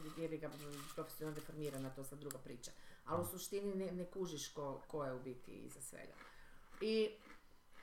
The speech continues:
Speaker 1: i ko će sad te neke gro-, velike te površine nafte, odnosno re-, rezervoare nafte, ko će to sad
Speaker 2: Prisvojit.
Speaker 1: prisvojiti
Speaker 2: Mhm.
Speaker 1: i koje su to mučke, kak se to sve radi, to je stvarno fakat zanimljivo. I ovoga, a hoću reći, e,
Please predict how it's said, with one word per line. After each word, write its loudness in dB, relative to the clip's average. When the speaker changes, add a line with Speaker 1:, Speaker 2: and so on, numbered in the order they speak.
Speaker 1:
i 2
ko 8
će 2
sad 6
te 8
neke 6
gro-, 8
velike 8
te 8
površine 4
nafte, 6
odnosno 4
re-, 2
rezervoare 6
nafte, 2
ko 4
će -2
to 10
sad 8
Speaker 2:
Prisvojit. 12
Speaker 1:
prisvojiti 4
Speaker 2:
Mhm. 6
Speaker 1:
i 4
koje 8
su -2
to 4
mučke, 4
kak 4
se -2
to 0
sve 4
radi, 8
to 0
je 4
stvarno 4
fakat 6
zanimljivo. 2
I 10
ovoga, 10
a 12
hoću 6
reći, 4
e, 6